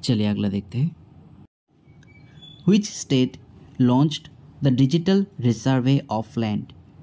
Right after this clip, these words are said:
that is एंटी भूमि माई लैंड, इसका मतलब है माई लैंड, ठीक है। तो इस, ये कौन सी स्टेट ने लॉन्च किया है? इसका आंसर है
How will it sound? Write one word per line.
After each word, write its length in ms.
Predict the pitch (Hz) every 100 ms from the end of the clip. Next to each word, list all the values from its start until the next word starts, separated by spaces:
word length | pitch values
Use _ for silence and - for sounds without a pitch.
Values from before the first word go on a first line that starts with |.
| - - -
that 120 | 120
is 120 | 131 - - -
एंटी 300 | 139 147 151
भूमि 380 | 147 113 113 127 - - - - - - - 117
माई 280 | 117 117
लैंड, 300 | 104 101 101 -
इसका 180 | - 131
मतलब 320 | 117 - 139
है 80 | 147
माई 240 | 120 107 101
लैंड, 220 | 98 110 -
ठीक 120 | 120
है। 100 | 135 - - - - -
तो 80 |
इस, 180 | 123 127 -
ये 100 | 131
कौन 200 | 131 127
सी 120 | 147
स्टेट 220 | 143 120
ने 80 | 123
लॉन्च 260 | 117 110 113
किया 160 | 98
है? 160 | 110 139 - -
इसका 260 | 117 139
आंसर 400 | - 120 120 131
है 100 | 147